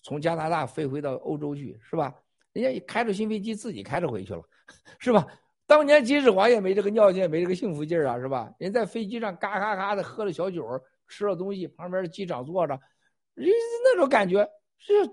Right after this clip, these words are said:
这就是文明。老杂毛们已经被时代给淘汰了。你像这喜碧，他看了个报告，他懂啥叫喜碧啊？他懂得喜碧的真正厉害吗？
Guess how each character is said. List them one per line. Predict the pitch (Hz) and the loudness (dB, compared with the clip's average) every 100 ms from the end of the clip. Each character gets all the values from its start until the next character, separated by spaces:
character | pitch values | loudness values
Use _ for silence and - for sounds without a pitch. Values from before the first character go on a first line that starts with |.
| - _ _ _ | -10 _ _ _
这 | 523 427 | 6 6
就 | 349 | 6
是 | 196 | 0
文 | 160 107 104 | -2 -4 -4
明。 | 208 180 95 87 _ _ _ _ - | -4 -6 -8 -14 _ _ _ _ -2
老 | 180 113 | 0 0
杂 | - - 240 | -4 -4 -2
毛 | 226 95 | -2 -2
们 | 175 156 | -6 -8
已 | - - | -10 -16
经 | 98 123 | -14 -12
被 | - 165 | -10 -10
时 | - - - - 135 | -10 -14 -14 -10 -6
代 | 240 160 | -4 -4
给 | 87 | -6
淘 | - - 65 | -14 -16 -16
汰 | - - | -18 -20
了。 | - _ _ _ _ _ _ _ _ _ - | -20 _ _ _ _ _ _ _ _ _ -12
你 | 151 | -4
像 | 185 196 | -2 0
这 | 202 | -2
喜 | 185 110 | -4 -8
碧， | 143 196 113 _ _ _ _ _ | -6 -8 -8 _ _ _ _ _
他 | - - | -6 -4
看 | 220 - 220 | -4 -4 -4
了 | |
个 | 170 | -4
报 | 185 196 | 0 0
告， | 170 208 143 | 0 -4 -4
他 | - 240 | -8 -8
懂 | 175 120 | -8 -12
啥 | 117 | -8
叫 | 190 | -4
喜 | 202 - 135 | -4 -6 -10
碧 | 160 131 | -4 -4
啊？ | 113 _ _ _ _ _ _ _ _ _ _ _ _ _ _ _ _ - | -6 _ _ _ _ _ _ _ _ _ _ _ _ _ _ _ _ -8
他 | 220 269 | -2 -2
懂 | - 175 107 | -2 -4 0
得 | 175 247 | 4 4
喜 | - - 104 | 4 -10 -8
碧 | 120 196 | -4 -2
的 | 156 | -2
真 | 147 180 | -2 -2
正 | 170 | -2
厉 | 180 151 | -2 -4
害 | 117 | -4
吗？ | 101 | -10